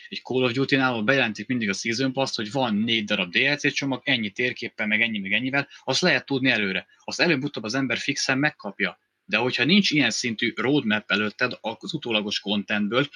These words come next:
akkor felmerül a kérdés, hogy mi az, ami jönni fog, és milyen gyakorisággal. Erre mondjuk teljesen jó példa egyébként a Titanfall kettő esete, ahol ugyan a második részbe kaptál single-t, meg a D L C-k ingyen voltak, de összességében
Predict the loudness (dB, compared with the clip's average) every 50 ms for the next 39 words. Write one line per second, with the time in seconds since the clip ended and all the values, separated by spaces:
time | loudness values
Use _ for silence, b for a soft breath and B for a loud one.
0 | B B B -12 -8 -8 -6 -2 0 0 0 2 0 0 0 -2 -4 -2 -2 -2
1 | 0 0 0 -2 -2 -2 -4 -4 -2 -2 -2 -2 -2 -2 -2 0 0 0 0 0
2 | 0 -2 -2 -2 -2 -2 -2 B B B B -8 -2 2 2 2 2 2 0 -2
3 | 0 -2 -2 -2 0 0 0 0 -2 -2 -4 -8 -10 B B B B B 0 2
4 | 4 4 4 4 4 2 0 0 2 2 2 2 0 -2 -2 -2 -4 -6 -6 -6
5 | -4 -4 -2 -2 -2 -2 -4 -4 -4 -4 -2 2 4 4 4 2 -2 -6 -8 -6
6 | -6 -6 -8 -6 -6 -6 -6 -6 -6 -4 -2 0 0 0 -2 0 2 0 0 0
7 | B B B B B B B B -2 -2 0 4 4 4 2 2 B B B B
8 | B -4 0 2 4 2 2 0 B B B B 0 2 4 4 4 2 0 -2
9 | -2 -2 -2 -2 -2 -2 -2 -4 -2 -2 -4 -4 -2 -2 -2 -2 0 -2 -2 0
10 | 0 0 0 0 -2 -2 -4 -6 -8 -4 -2 0 2 4 4 4 4 2 0 -2
11 | -4 -2 -2 -2 0 0 2 0 0 0 0 0 -2 -2 0 -2 -4 -4 B B
12 | B B B -2 0 0 2 2 2 2 2 4 4 4 4 4 4 4 2 4
13 | 4 4 2 2 b